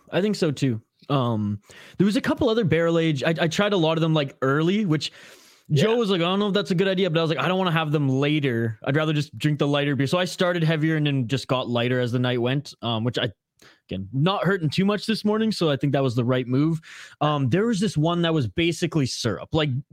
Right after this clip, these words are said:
Speaker 1: having a little taster of it was, was enough because it was a, uh, like, a maple barrel-aged imperial,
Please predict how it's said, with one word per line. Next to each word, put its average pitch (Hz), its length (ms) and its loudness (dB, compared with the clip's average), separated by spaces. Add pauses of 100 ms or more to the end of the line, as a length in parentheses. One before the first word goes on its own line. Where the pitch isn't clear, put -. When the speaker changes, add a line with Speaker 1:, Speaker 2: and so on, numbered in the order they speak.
Speaker 1:
having 208 280 0
a 214 40 2
little 202 180 0
taster 175 480 0
of 190 120 0
it 196 120 0
was, 135 340 0 (160)
was 143 220 0
enough 139 340 0
because 156 340 -2 (320)
it 180 180 -2
was 160 600 0 (120)
a, 131 540 0
uh, 117 320 0 (120)
like, 120 160 -2
a 123 60 2
maple 127 500 0
barrel-aged 127 500 0
imperial, 135 540 0